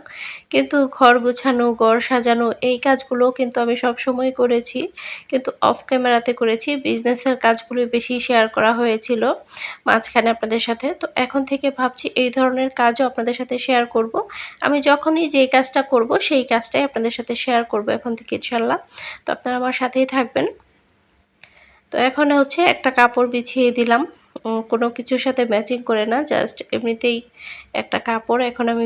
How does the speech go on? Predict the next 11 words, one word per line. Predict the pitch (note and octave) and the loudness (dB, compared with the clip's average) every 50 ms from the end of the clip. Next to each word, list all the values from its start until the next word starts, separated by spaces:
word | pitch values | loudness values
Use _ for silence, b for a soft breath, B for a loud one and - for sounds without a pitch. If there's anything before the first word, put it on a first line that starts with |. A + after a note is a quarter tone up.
| A3+ - | -4 -4
বিছিয়ে | G#3+ G#3+ - - B3 A#3 A3+ A3+ | -6 -8 -4 -2 0 0 0 0
দিয়েছি। | A3+ A3 G#3 G#3+ G#3 - - C#4+ E4 G#4 G#4+ F#4+ - - A#3+ A3+ A3 G#3 G3+ | 0 0 0 0 -2 -6 -6 -6 -6 -4 -6 -10 -8 -8 -8 -6 -4 -4 -4
আর | G#3 G#3 G#3+ A3 A3+ - - _ - | -4 -4 -4 -4 -6 -6 -8 _ -6
কিছুদিন | - B3 - C#4 C4 C4+ C4+ C4 - - B3 | -6 -4 -2 -2 -2 0 0 0 0 0 0
আগে | B3 B3 A#3 C4+ F4+ G#4+ G4+ D4 | 0 0 -2 -2 -2 0 0 -2
আমি | A#3 A#3 A#3+ A#3 | 0 0 -2 -2
একটা | A#3 - - C4 B3 | -4 -4 -8 -6 -4
হারিকেন | B3+ A#3+ A#3+ A#3 B3+ A#3+ B3 B3 - | -2 -2 -2 -2 -2 -4 -6 -6 -6
কিনেছিলাম | A3+ A3+ A3+ B3 B3 - C4 A#3+ A3+ A#3+ D4 E4 - B B B B B B B B B - | -4 -2 -2 -4 -4 -4 -4 -2 -2 -2 -2 -4 -10 B B B B B B B B B -2
মাটির, | - A#3+ A#3+ A#3+ - - F4+ - - | 0 0 0 0 -2 -4 -4 -4 -8
তো | - | -10